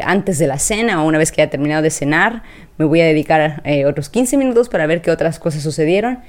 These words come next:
y que seas disciplinado, disciplinada con, con la decisión que estás tomando para poder ser más consciente con ese tiempo que dedicas. Al final de tiemp-, de, de cuentas,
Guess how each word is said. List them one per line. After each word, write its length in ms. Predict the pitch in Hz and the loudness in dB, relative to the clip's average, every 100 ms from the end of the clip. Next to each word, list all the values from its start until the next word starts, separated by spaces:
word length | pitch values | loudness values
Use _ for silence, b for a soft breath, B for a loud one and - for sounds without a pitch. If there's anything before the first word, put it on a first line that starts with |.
| B B B - | B B B -8
y 100 | 165 | -4
que 120 | 170 | -2
seas 200 | - 190 | -2 -2
disciplinado, 720 | 247 196 156 156 151 170 202 | -2 -2 -2 0 2 2 0
disciplinada 680 | 151 143 147 135 143 139 151 | -2 -2 -4 -2 -2 -2 -2
con, 300 | 147 - 143 | -4 -6 -6
con 140 | 160 | -2
la 80 | 151 | 0
decisión 260 | 143 135 156 | 0 -2 -2
que 80 | 160 | -2
estás 220 | 170 - | -6 -4
tomando 340 | 151 147 147 | -4 -2 -2
para 160 | 143 - | -4 -8
poder 360 | - 147 165 B B B B | -4 -2 -2 B B B B
ser 220 | - 185 | -2 0
más 160 | 202 - | 0 -4
consciente 360 | 208 190 160 | -4 -2 -2
con 100 | 143 | -4
ese 140 | 147 143 | -6 -4
tiempo 200 | 147 - | -6 -4
que 100 | 131 | -6
dedicas. 420 | 123 123 151 151 | -6 -6 -6 -6
Al 80 | - | -2
final 340 | 156 175 185 | 0 0 -2
de 80 | 175 | -2
tiemp-, 340 | 180 143 143 | -2 0 0
de, 180 | 151 123 | 0 -2
de 100 | 131 | -2
cuentas, 560 | - 170 165 143 131 | 0 0 0 -4 -6